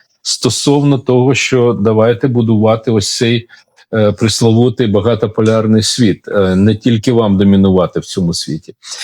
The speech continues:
І, до речі, я хочу звернути увагу ще на одну, е, цитату. Це заява, е, через два дні, п'ятого вересня, заява, е, е, Міністерства закордонних справ Китайської Народної Республіки.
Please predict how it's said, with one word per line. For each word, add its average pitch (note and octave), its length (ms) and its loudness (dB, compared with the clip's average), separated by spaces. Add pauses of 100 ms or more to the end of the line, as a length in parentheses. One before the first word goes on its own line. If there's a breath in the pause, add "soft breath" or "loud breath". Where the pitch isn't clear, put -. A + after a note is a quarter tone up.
(160 loud breath)
І, A#2+ 120 2
до A#2+ 120 2
речі, F3+ 300 0
я C#3+ 140 2
хочу B2+ 340 0
звернути B2+ 440 0
увагу C3 380 0
ще A2 380 0 (420)
на G#2+ 360 4
одну, G#2 440 2
е, G#2 680 0 (200)
цитату. F#2 600 -4 (400 loud breath)
Це D3 340 0
заява, C#3+ 720 2 (100)
е, A2 240 2
через A#2+ 380 2
два A#2+ 220 4
дні, G#2 260 2
п'ятого G#2 460 0
вересня, G2+ 460 0
заява, A#2 540 2 (460 loud breath)
е, A2 60 -2 (640)
е, G#2+ 140 2
Міністерства G#2+ 520 2
закордонних G#2+ 540 0
справ A#2 340 -4
Китайської G#2+ 520 -2
Народної G2+ 360 2
Республіки. - 580 -8